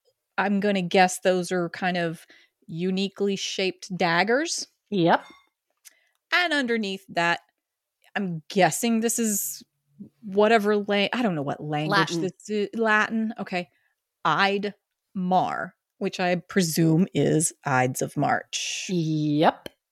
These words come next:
Speaker 1: And so it's like, remember what happened here.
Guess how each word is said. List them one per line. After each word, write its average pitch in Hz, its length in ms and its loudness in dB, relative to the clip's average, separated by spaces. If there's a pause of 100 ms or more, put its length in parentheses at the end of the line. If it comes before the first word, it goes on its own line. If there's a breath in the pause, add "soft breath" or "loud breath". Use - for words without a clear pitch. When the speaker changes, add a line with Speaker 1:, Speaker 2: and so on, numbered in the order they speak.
(420)
Speaker 1:
And 180 180 4
so 175 300 4
it's - 280 -2
like, 170 400 4 (1500)
remember 180 840 4
what 151 200 4
happened 147 440 0
here. - 320 -4